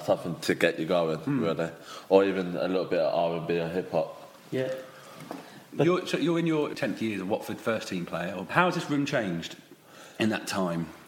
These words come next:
Speaker 2: Apart from perhaps a bit of a decoration, because it looks quite new. This is certainly not the, the original changing room.
Speaker 1: Yeah, well, um, you know,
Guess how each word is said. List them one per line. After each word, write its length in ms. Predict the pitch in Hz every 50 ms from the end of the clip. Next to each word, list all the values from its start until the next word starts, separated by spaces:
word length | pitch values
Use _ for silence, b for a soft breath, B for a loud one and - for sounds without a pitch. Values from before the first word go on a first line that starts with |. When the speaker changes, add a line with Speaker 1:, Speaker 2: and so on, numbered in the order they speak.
| - -
Speaker 2:
Apart 260 | - 165 143 123 -
from 100 | - 123
perhaps 220 | 123 123 - -
a 20 | -
bit 80 | 123 101
of 60 | 101
a 20 |
decoration, 580 | 104 110 - 113 107 101 95 92 - 87 87 - -
because 220 | - - - 104
it 20 | 123
looks 140 | 123 -
quite 300 | - - 117 110 101 92
new. 220 | 95 110 113 101 92
This 240 | 95 95 - - -
is 100 | 104 -
certainly 220 | - 110 92 104
not 120 | 101 90 85
the, 100 | 95 90 - B B B B B
the 80 | - 101
original 280 | 98 117 - - 90
changing 320 | 82 - 85 80 80 80 82
room. 140 | 85 98 110 - -
Speaker 1:
Yeah, 380 | 98 98 101 104 101 98 92 95
well, 360 | 95 95 92 90 92 95 95
um, 400 | 92 92 90 92 92 90 - - -
you 60 | 110
know, 220 | 101 95 90 87